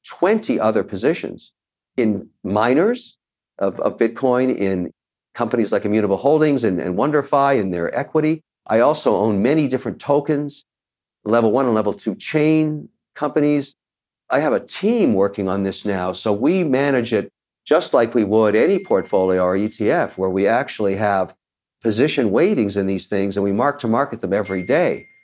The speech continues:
I've recently became a shareholder, one of the sixty-nine shareholders that did the private placement in, in F T X.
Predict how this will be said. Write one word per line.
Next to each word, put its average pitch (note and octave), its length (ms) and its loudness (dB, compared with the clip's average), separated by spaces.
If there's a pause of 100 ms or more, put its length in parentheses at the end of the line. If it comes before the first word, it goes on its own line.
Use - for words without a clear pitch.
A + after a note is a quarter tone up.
(340)
I've F#2+ 220 2
recently A2 500 2
became G#2+ 300 -2
a G#2 60 2
shareholder, G#2+ 760 2
one G#2+ 140 0
of G2 60 -2
the G2 60 -2
sixty-nine A2+ 640 -2
shareholders F#2+ 500 -2
that F#2 100 -8
did G2+ 100 -4
the G2 80 -4
private G2 340 -2
placement G#2 400 -2
in, F2+ 120 -4
in F#2 180 -6
F G#2 180 -4
T G#2+ 220 -2
X. - 440 -6